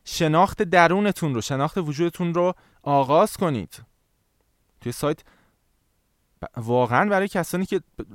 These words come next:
بخوان دنبال کنن منظم مطالب رو، تمام این سوالات پاسخ داده شده. خصوصاً توی بخش صوتی خیلی فایل داریم درباره این موضوع. ایندایتنمنت یا روشن شدن به اون حقیقت نهایی این هست که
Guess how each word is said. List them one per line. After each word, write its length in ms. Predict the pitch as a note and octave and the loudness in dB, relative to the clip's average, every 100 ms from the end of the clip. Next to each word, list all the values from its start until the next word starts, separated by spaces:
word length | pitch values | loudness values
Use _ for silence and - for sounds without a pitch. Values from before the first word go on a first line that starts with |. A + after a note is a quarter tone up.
| C3 | -8
بخوان 500 | C#3 B2+ D3+ G3+ G3+ | -6 -4 -4 0 2
دنبال 460 | E3+ D#3 D3 G3+ | 2 2 2 2
کنن 260 | A3 G#3 D3+ | 0 -2 -2
منظم 480 | A#2 A2+ G#2+ G2 G#2+ | -2 -4 -4 -6 -6
مطالب 480 | G#2 G2 G2 F#2+ A2 | -6 -6 -8 -8 -8
رو، 120 | C#3 - _ _ _ _ | -8 -12 _ _ _ _
تمام 340 | - D3+ D#3 A3+ | -10 -6 -4 -4
این 120 | A#3+ | -6
سوالات 380 | - F3+ D#3+ G3+ | 0 0 0 -2
پاسخ 440 | - D#3 - F#3 | -4 -4 -4 -6
داده 220 | F#3 D#3+ | -4 -4
شده. 400 | B2 G#2 E2+ B1 - _ _ _ _ _ _ - | -6 -8 -10 -16 -20 _ _ _ _ _ _ -18
خصوصاً 260 | A#2+ D#3 | -10 -8
توی 120 | D#3 | -4
بخش 220 | D#3 D#3 F3+ | -6 -6 -10
صوتی 360 | - B2+ - | -6 -6 -6
خیلی 300 | - C#3+ G#3+ | -8 -8 -8
فایل 280 | - G#3+ G3 | -4 -2 0
داریم 220 | E3+ C#3 | -2 -2
درباره 300 | B2+ G#2+ G2+ | -2 -2 -4
این 80 | G2 | -6
موضوع. 420 | F#2 E2+ - - _ _ _ _ _ _ _ _ _ _ _ _ _ _ _ _ _ _ | -8 -10 -16 -20 _ _ _ _ _ _ _ _ _ _ _ _ _ _ _ _ _ _
ایندایتنمنت 720 | - F3+ F3 E3+ F#3 E3+ G#3+ G#3 | 0 4 4 4 0 -2 -2 -2
یا 80 | |
روشن 440 | F3+ F3 E3 E3+ D#3+ | 0 0 0 -2 -2
شدن 320 | - E3 G#3+ | -4 -4 -4
به 60 | A3 | -4
اون 120 | F#3 | -6
حقیقت 440 | E3+ D#3 D3+ - | -6 -4 -4 -4
نهایی 300 | D3+ C#3+ D3 | -4 -4 -4
این 100 | G3 | -6
هست 320 | G3 G3+ - | -6 -8 -8
که 200 | - G3+ | -6 -6